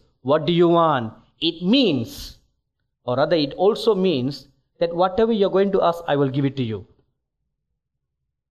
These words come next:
So I always wait until I see the heavens opened. And then I make all my requests known.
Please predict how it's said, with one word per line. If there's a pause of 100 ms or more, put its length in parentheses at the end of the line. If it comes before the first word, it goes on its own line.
(140)
So
I
always
wait
until
I
see
the
heavens (100)
opened. (720)
And
then
I
make
all
my
requests
known.